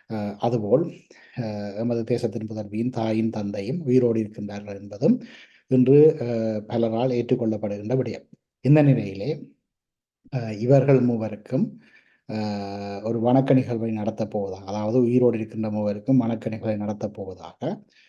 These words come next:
டென்மார்க்கில் இருக்கின்ற கார்த்திக் மனோகரன் என்பவர் தெரிவித்து வருகின்றார்.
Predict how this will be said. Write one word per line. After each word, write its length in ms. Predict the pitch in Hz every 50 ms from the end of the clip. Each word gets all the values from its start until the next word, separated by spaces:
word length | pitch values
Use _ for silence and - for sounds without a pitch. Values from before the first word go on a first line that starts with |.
| _ _ _ _ _ _ _ - 147
டென்மார்க்கில் 420 | 156 165 165 156 143 135 135 120
இருக்கின்ற 400 | 113 107 - 113 110 110 117 117 - -
கார்த்திக் 380 | 123 120 - - 135 131 135 -
மனோகரன் 500 | 107 104 104 - - 107 101 101 101 98
என்பவர் 460 | 98 98 101 104 120 139 147 - _ - - _ _ _ _ _ _ _
தெரிவித்து 340 | - 131 127 123 - - 98
வருகின்றார். 580 | 95 95 95 92 90 87 101 123 - - -